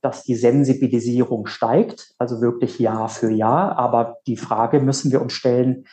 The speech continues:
warum gibt es so viele Immobilienmaklerinnen und Makler in Deutschland, aber so viele tun noch nichts im Hinblick auf die Geldwäsche. Jetzt weiß ich natürlich nicht von dem Rest, die nicht bei uns, ähm,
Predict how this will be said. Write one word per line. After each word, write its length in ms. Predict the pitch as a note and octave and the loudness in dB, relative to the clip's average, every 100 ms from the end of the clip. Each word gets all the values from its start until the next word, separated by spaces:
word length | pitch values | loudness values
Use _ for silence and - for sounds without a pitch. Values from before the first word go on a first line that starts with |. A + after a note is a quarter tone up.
| - - _ | -20 -20 _
warum 260 | A2+ A#2+ C3 | 0 2 2
gibt 180 | C#3+ | 0
es 120 | D3 - | -2 0
so 120 | C3 | 0
viele 260 | - C3+ | 0 0
Immobilienmaklerinnen 1120 | C3+ B2+ A2+ B2+ C3 C#3+ C3 C3+ - C3 C3+ C#3 | 2 0 -2 -2 0 0 0 0 -2 -4 -2 -4
und 160 | C3+ | -4
Makler 340 | C3 B2+ - B2+ | -4 -4 -2 0
in 60 | |
Deutschland, 420 | B2+ B2+ - B2+ | 0 0 -2 -2
aber 180 | B2 B2 | -2 -2
so 100 | A#2+ | -2
viele 400 | A#2+ - C#3 C3 | -2 0 2 2
tun 240 | C3 D3+ C3 | 0 0 2
noch 120 | B2 | 2
nichts 300 | B2 - - | 0 -4 -6
im 120 | A2+ | -2
Hinblick 320 | B2 A#2 A#2 | 0 2 2
auf 180 | - - | 0 -2
die 120 | A#2+ | -2
Geldwäsche. 580 | A#2+ B2 C#3 F3+ G#3 - - - _ _ - | 2 4 4 2 2 -2 -6 -20 _ _ -4
Jetzt 220 | - - | -2 0
weiß 200 | A2+ C#3 | 2 2
ich 60 | D3+ | 2
natürlich 440 | C#3 D3+ C#3+ C#3 | 2 2 0 0
nicht 160 | C#3+ - | -2 0
von 160 | C#3 | 0
dem 140 | C3+ B2+ | 0 2
Rest, 320 | C#3+ E3 - | 0 0 -2
die 100 | B2+ | 0
nicht 200 | C#3 - | 0 0
bei 140 | B2+ | -2
uns, 360 | C#3+ D3+ C#3 - | 0 -2 -4 -4
ähm, 300 | C#3+ C#3+ D3 | -2 -2 -4